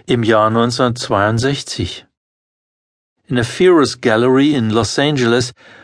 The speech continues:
wurde Warhols inzwischen weltberühmte, unverwechselbare Arbeit Campbell's Soup Cans ausgestellt.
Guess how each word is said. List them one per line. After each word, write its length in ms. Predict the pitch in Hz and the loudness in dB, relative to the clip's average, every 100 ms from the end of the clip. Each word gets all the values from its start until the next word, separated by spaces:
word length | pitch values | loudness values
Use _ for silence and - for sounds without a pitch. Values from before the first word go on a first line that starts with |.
| - | -10
wurde 520 | - 131 135 127 120 147 | 0 2 4 4 2 0
Warhols 580 | - 131 151 151 147 | 0 0 2 0 0
inzwischen 460 | 170 127 - 139 135 | -2 -4 -4 -4 0
weltberühmte, 720 | 139 156 151 131 156 151 147 | 0 0 0 2 0 0 -2
unverwechselbare 1300 | 156 202 202 185 143 127 131 151 127 113 104 120 - | 0 0 0 -2 0 -2 -2 -2 0 0 -2 -2 -2
Arbeit 480 | 123 135 135 135 - - _ | -2 2 0 0 -4 -20 _
Campbell's 720 | - - 135 139 143 139 127 120 | -8 -2 -2 0 0 2 0 -4
Soup 580 | - - - 151 139 | -8 -6 0 0 0
Cans 560 | - 117 104 95 95 92 | -8 -2 0 0 -2 -6
ausgestellt. 840 | - 98 87 - 90 - 92 90 | -4 -2 -4 -6 -10 -4 -2 -2